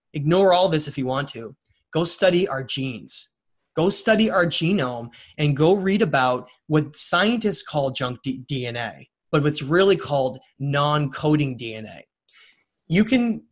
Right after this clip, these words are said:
manipulate the past information all you want, but, but D N A holds secrets that can't be, um, ignored or suppressed in terms of hiding it. It's there.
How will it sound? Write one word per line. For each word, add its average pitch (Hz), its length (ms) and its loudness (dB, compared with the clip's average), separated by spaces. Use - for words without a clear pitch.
manipulate 185 880 4
the 165 100 -6
past 175 360 0
information 160 520 2
all 147 140 2
you 143 160 2
want, 131 480 -2
but, 139 180 -4
but 127 240 -2
D 170 220 2
N 185 100 0
A 165 180 4
holds 143 560 -6
secrets 139 540 -6
that 131 140 -10
can't 160 520 -6
be, 120 460 -8
um, 107 380 -10
ignored 127 640 -4
or 120 400 -4
suppressed - 640 -4
in 131 60 -6
terms 131 300 -6
of 120 240 -6
hiding 131 440 -2
it. 107 240 -16
It's 147 140 -10
there. 135 580 -2